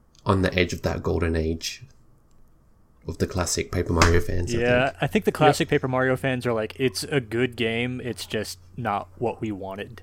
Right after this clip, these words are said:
Speaker 3: <laughs>
Speaker 2: Whereas, n-, I think, uh, you could fairly describe Sticker Star and Color Splash as bad games, which are definitely not what we want, I think is, is the general reaction from people who've been playing since the Nintendo sixty-four game.
Speaker 3: Uh,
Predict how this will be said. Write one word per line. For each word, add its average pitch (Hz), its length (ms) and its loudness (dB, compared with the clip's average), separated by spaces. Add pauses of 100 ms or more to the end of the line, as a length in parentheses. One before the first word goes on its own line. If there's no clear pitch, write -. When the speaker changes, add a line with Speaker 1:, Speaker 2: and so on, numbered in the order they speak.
Speaker 3:
<laughs> - 120 -4
Speaker 2:
Whereas, 117 720 2
n-, 131 240 -2 (100)
I 127 120 0
think, 117 280 -6
uh, 104 440 -2 (520)
you 135 140 -6
could 123 120 -8
fairly 117 300 0
describe 104 640 -4 (880)
Sticker 143 340 0
Star 123 320 0
and 104 100 -8
Color 110 280 -2
Splash 104 420 -4
as 104 360 -4
bad 120 500 0
games, 104 380 -4
which 110 120 -4
are 107 100 -4
definitely 113 580 -2
not 104 200 -6
what 110 280 -6
we 180 80 6
want, 113 340 -4 (220)
I 123 80 -4
think 113 200 -10
is, 110 100 -4
is 117 240 -6
the 117 100 -6
general 117 320 0
reaction 104 500 -6
from 95 300 -12 (680)
people 131 260 2
who've 113 100 0
been 104 140 -6
playing 107 280 -4
since - 220 -10
the - 40 -12
Nintendo 101 400 -6
sixty-four 113 540 -2
game. 92 180 -8 (160)
Speaker 3:
Uh, 135 220 2